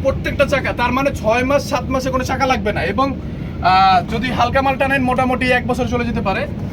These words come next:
আহ, বডিটার একবারে কোনো রকমের কাজ নাই, রঙের কাজও নাই, নিবেন আর ট্রিপ মারবেন। আমাদের প্রত্যেকটা গাড়ি, আমাদের প্রত্যেকটা গাড়ি, আহ, সেম এমন কন্ডিশন যাতে আপনারা নিয়ে ট্রিপ মারতে পারেন। আমরা একটু এই সেটটা দেখা দিব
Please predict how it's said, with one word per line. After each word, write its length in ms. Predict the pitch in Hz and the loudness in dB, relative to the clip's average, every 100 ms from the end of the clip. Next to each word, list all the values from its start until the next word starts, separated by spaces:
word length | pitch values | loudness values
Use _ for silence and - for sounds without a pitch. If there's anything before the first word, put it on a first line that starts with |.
| - - - | -4 -4 -2
আহ, 300 | 160 151 196 | 0 2 2
বডিটার 280 | 226 226 254 - | 2 2 0 -2
একবারে 300 | 220 208 254 | -4 0 -2
কোনো 260 | - 277 302 | 0 0 0
রকমের 480 | 294 277 269 269 262 | 0 0 0 0 -2
কাজ 280 | - 220 185 | -2 -2 -2
নাই, 120 | 147 - - - - - | -6 -6 -8 -6 -4 0
রঙের 280 | 202 254 254 | 2 2 2
কাজও 220 | 262 247 | 0 2
নাই, 220 | 262 311 - - - - - | 0 -2 -6 -8 -8 -6 -2
নিবেন 360 | 247 285 302 | 0 2 2
আর 60 | 285 | 0
ট্রিপ 240 | 247 254 | -2 -2
মারবেন। 340 | 226 196 160 - - - - | 0 0 -2 -6 -8 -8 -6
আমাদের 440 | 180 226 254 277 277 - | -2 0 2 0 -2 -4
প্রত্যেকটা 440 | 302 - 294 277 | -6 -6 -8 -4
গাড়ি, 300 | 254 226 294 - - | -2 -2 -4 -6 -8
আমাদের 300 | 180 220 240 - | -6 -4 -6 -6
প্রত্যেকটা 380 | - - 277 - | -8 -10 -10 -6
গাড়ি, 300 | 254 262 254 - | -6 -6 -8 -8
আহ, 340 | 160 160 156 151 | -8 -6 -6 -8
সেম 320 | - 247 254 | -4 -4 -2
এমন 280 | 254 254 262 | -4 -6 -6
কন্ডিশন 420 | 262 247 226 196 | -6 -6 -6 -6
যাতে 340 | 220 208 262 269 - - - | -4 -6 -6 -8 -8 -10 -10
আপনারা 240 | - 220 226 | -8 -6 -4
নিয়ে 240 | 233 269 | 0 -2
ট্রিপ 160 | 254 247 | -2 -4
মারতে 220 | 240 - | -4 -2
পারেন। 200 | 214 160 | -2 -2
আমরা 200 | 147 214 | -2 -2
একটু 120 | 247 | -2
এই 100 | 247 | -4
সেটটা 300 | - 254 202 | -4 -6 -4
দেখা 260 | 220 220 214 | -6 -6 -6
দিব 260 | 202 240 | -6 -6